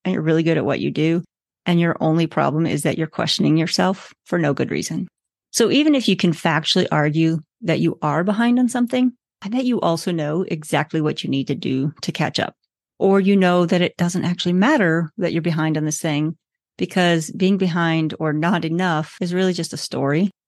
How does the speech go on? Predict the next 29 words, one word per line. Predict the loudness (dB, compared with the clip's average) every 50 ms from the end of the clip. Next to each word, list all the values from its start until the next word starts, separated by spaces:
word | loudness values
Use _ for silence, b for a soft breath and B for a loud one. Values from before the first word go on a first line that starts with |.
| _ _ 0
And | 2 2 2
it's | 2 0 -2
an | 0
arbitrary | 0 0 2 2 0 0 0 0 2 2 0
thing | 0 0 0 2 2 0 0
that | -2 -4 -8
you | -8
create | -6 -2 -2 -2 0 0
in | -2 -2
your | -4 -6
mind. | -6 -6 -8 -8 -10 -10 _ _ _ _ _ _ _ _ _ _ _ _
But | 0 2
we | 4 4
like | 4 2 2
to | 0 -2
fixate | -2 0 -2 -2 -2 -2 -4 -4 -2 -2
on | -4 -4
things, | -2 -2 -2 -2 0 0
right? | 0 0 2 2
Like, | 0 0 -2 -4 -10 -16
sometimes | -4 0 0 2 2 2 0 2 0
we | 0
just | 2 2 0 0 0
need | 0 0 2 2 2 2
a | 0 -4
problem | -4 -4 -4 -2 -2 0 0 0 0 -2 -4
to | -6 -12 -6
focus | -4 -4 -2 -2 -4 -2 0
on | 0 2 2 2 0